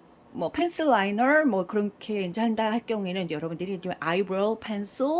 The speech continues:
뭐 이런 식으로 여러분들이 눈썹 연필.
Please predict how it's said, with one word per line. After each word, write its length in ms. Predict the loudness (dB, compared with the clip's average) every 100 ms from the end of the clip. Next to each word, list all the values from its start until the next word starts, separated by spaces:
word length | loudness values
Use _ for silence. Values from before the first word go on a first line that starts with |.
| 0 -4 -10
뭐 200 | -6 -6
이런 200 | -6 -10
식으로 420 | -10 -10 -4 -2
여러분들이 680 | -2 -4 -8 -4 -2 -2 -4 -10 -20 -14 -4
눈썹 580 | 0 0 2 4 4 2 -20 -16 -6
연필. 640 | -6 0 2 4 2 -2